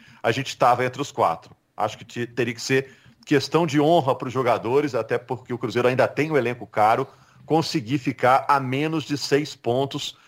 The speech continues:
do G quatro, né? Até pra dar uma resposta pra antiga diretoria. E outra, é... por outro lado, é, é muito difícil, gente, quase três meses de salários atrasados.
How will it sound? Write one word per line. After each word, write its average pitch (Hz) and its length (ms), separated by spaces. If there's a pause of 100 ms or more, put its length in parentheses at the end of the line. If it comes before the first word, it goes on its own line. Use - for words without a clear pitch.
(180)
do 127 100
G 147 160
quatro, 92 600
né? 117 160
Até 127 200
pra 131 140
dar 131 120
uma 131 100
resposta 120 640 (380)
pra 127 140
antiga 120 440
diretoria. 120 760 (560)
E 202 140
outra, 165 580
é... 113 640
por 196 220
outro 151 220
lado, 120 480 (260)
é, 120 340
é 180 60
muito 180 220
difícil, 123 400
gente, 113 320
quase 139 280
três 135 280
meses 113 200
de - 60
salários 107 360
atrasados. 104 680